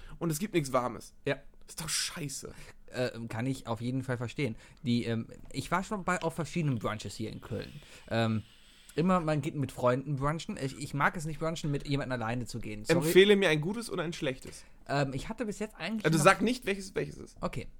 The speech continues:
Speaker 2: Mhm. Ich hatte noch kein schlechtes, das ist ein Problem. Ich, ich, ich, ich sag dir mein Bestes und ein, ein, ein okayes.
Speaker 1: Okay.
Speaker 2: Was, wo, okay, ein gutes und ein schlechtes, ja?
Speaker 1: Okay.
Speaker 2: <clears throat> Das Henkelmännchen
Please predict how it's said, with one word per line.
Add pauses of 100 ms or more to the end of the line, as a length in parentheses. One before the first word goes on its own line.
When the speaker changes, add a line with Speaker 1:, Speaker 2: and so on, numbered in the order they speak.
(1700)
Speaker 2:
Mhm. (240)
Ich
hatte
noch
kein
schlechtes,
das
ist
ein
Problem. (400)
Ich,
ich,
ich,
ich
sag
dir
mein
Bestes (280)
und
ein,
ein, (160)
ein
okayes. (920)
Speaker 1:
Okay.
Speaker 2:
Was, (180)
wo, (120)
okay,
ein
gutes
und
ein
schlechtes,
ja? (140)
Speaker 1:
Okay. (220)
Speaker 2:
<clears throat> (320)
Das
Henkelmännchen